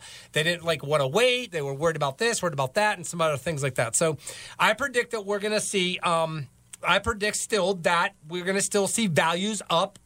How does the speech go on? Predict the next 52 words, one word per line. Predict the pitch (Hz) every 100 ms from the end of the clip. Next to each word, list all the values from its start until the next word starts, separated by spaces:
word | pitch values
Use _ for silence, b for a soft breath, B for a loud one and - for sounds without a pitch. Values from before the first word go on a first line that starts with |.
| _
as | 160 160 185
a |
whole | 185 196
by | 175 170
December | 160 160 180 170
thirty-first | 214 208 214 180 151
as | 180
an | 165
average | 156 165 160
of | 147
about | 151 151
six | - 175 -
percent | - 170 165 156 B B B B -
in |
the | 190
county. | 220 254 143 -
That's | 135 175 -
still | 214 208
a |
little | 196 196
bit | 180
above | 190 190
the | 180
average, | 202 190 120 107
okay? | 123 151 156 190 B B B B
Um, | 151 139 143
what | 165 262
are | 294
some | 277 254
factors | 240 220 - 220 170
you | 202
can | 208
think | 175 - 220 -
of | 170 139
that | 170 170 170
would | 151 170 151 110
derail | 208 247 233 165 160 214 180 139 139 - b b b b _ -
appreciation | 175 - 240 247 - 233 214 196 202 180
winding | 147 185 208 202
up | 196 175
at | 151
six | - 196 -
percent | - 175 - 190 147
by | 170 156
the | 151
end | 151
of | 147
the | 151
year | 151 151
in | 151 143
our | 139
area? | 135 107